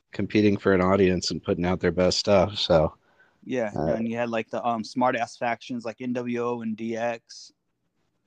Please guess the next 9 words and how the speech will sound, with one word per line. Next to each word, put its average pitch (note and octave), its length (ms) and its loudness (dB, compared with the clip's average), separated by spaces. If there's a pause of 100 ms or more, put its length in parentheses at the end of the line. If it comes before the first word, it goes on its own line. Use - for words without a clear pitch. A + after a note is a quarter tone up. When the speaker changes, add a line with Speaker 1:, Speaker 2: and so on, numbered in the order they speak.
(440)
Speaker 2:
Stuff - 320 -10
like G#2+ 200 -8
that A#2 180 -4
was G#2 140 -18
cool. A#2 400 -10 (1160)
Speaker 1:
Yeah, A#2 220 10
did F#2+ 200 0
you, G#2 280 6
uh, F#2+ 340 4